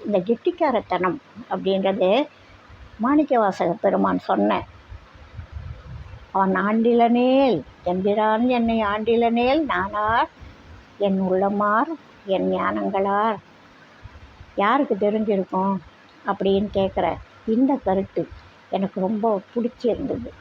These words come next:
திருவாசகத்தை படிக்கிறப்போ அருட்பாடல்கள் ஞாபகம் வருது. அருட்பாடல்கள், அந்த பாடல்களை படிக்கிறப்போ மாணிக்க வாசக பெருமானுடைய இந்த வரிகள் ஞாபகம் வருது. அந்த அளவுக்கு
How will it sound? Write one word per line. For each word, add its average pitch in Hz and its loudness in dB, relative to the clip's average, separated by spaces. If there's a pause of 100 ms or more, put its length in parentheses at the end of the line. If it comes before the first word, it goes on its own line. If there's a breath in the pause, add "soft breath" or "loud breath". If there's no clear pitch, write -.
(160)
திருவாசகத்தை 208 0
படிக்கிறப்போ 226 0 (260)
அருட்பாடல்கள் 196 -2 (100)
ஞாபகம் 190 -2
வருது. 190 -4 (400 loud breath)
அருட்பாடல்கள், 233 0
அந்த 208 0
பாடல்களை 233 0
படிக்கிறப்போ 233 0 (100)
மாணிக்க 196 0
வாசக 185 -2
பெருமானுடைய 202 0 (360 loud breath)
இந்த 254 4
வரிகள் 185 0 (320)
ஞாபகம் 190 -2
வருது. 202 -6 (120)
அந்த 202 -2
அளவுக்கு 202 0